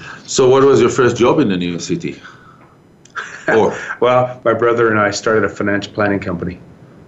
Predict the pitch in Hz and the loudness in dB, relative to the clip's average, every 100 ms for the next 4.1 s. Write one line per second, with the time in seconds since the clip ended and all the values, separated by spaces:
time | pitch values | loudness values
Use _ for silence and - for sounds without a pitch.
0 | - - - 90 90 - 90 80 - 98 | -20 -12 -4 -2 -2 0 -2 -4 -4 -2
1 | 85 82 - 90 87 90 87 104 101 101 | -2 -4 -8 -4 0 2 2 2 2 2
2 | 98 92 92 90 - 87 82 85 - - | 2 2 0 -2 -2 -2 -2 -6 -10 -12
3 | - - - - - 90 82 87 107 123 | -20 -20 -20 -20 -12 -6 -4 -2 0 0
4 | 87 | -2